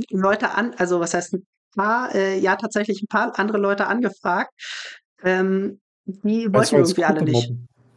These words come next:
Speaker 1: Was?
Speaker 2: Hä, was wollen die nicht?
Speaker 1: Nachbesprechung zu dem Talk mit Baba. Du warst der Erste, der zugesagt hat, also <laughs>
Speaker 2: Was? Ich bin der Einzige, der bereit ist, Baba zu mobben? Oh nein.
Speaker 1: Ja,
Speaker 2: Ja,
Speaker 1: viele
Speaker 2: ich
Speaker 1: Leute scheinen wirklich, äh, keine Lust auf den zu haben.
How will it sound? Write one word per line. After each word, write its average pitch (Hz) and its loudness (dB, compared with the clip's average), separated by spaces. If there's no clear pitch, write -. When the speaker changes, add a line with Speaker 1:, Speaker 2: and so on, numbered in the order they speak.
Speaker 1:
Was? 180 0
Speaker 2:
Hä, 160 8
was 143 6
wollen 165 10
die 156 8
nicht? 139 0
Speaker 1:
Nachbesprechung 220 0
zu 220 -2
dem 208 2
Talk 214 0
mit 214 0
Baba. 202 0
Du 202 -2
warst 208 0
der 202 0
Erste, 220 -2
der 208 0
zugesagt 180 0
hat, 160 -2
also 185 0
<laughs> 208 0
Speaker 2:
Was? 151 6
Ich - -14
bin 156 4
der 160 8
Einzige, 175 4
der 180 8
bereit 170 6
ist, 147 -8
Baba 202 6
zu 220 0
mobben? 220 4
Oh 180 2
nein. 196 4
Speaker 1:
Ja, 220 6
Speaker 2:
Ja, 220 6
Speaker 1:
viele 254 4
Speaker 2:
ich 240 6
Speaker 1:
Leute 269 2
scheinen 247 2
wirklich, 277 0
äh, 240 2
keine 262 2
Lust 277 0
auf 214 -2
den 190 2
zu 190 2
haben. 196 0